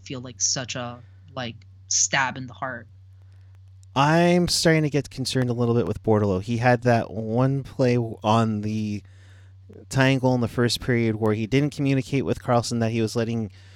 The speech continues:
Speaker 2: go Rantanen, and Rantanen gets open for his fiftieth there. That wasn't a great setup, I mean,
Speaker 1: Yeah,
Speaker 2: from either
Speaker 1: I
Speaker 2: one
Speaker 1: mean,
Speaker 2: of them.
Speaker 1: I think Bordeleau's also, like, an on and off type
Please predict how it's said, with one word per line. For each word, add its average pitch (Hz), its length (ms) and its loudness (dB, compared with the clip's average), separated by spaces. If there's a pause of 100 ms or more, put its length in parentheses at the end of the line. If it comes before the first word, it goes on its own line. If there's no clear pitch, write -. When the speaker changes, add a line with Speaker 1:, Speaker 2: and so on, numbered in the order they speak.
(380)
Speaker 2:
go 120 260 6
Rantanen, 113 720 -2 (100)
and 104 180 -6
Rantanen 107 360 -4
gets 104 220 -6 (100)
open 113 340 0
for 107 380 -2
his 98 240 -8
fiftieth 117 560 0 (140)
there. 110 340 0 (760)
That 139 220 0
wasn't 131 340 -4
a 117 40 -6
great 117 380 -4
setup, 117 500 0 (300)
I 110 180 -2
mean, - 40 -2
Speaker 1:
Yeah, 180 380 2
Speaker 2:
from 110 80 -4
either 113 120 0
Speaker 1:
I - 40 4
Speaker 2:
one - 80 4
Speaker 1:
mean, 107 100 2
Speaker 2:
of 202 80 -4
them. 196 220 -8 (420)
Speaker 1:
I 202 100 -2
think 277 280 -2
Bordeleau's 180 480 -4
also, 147 400 -10
like, 165 200 -8
an 165 180 -10
on 160 160 -4
and 160 120 -4
off 160 220 -8
type 156 240 -8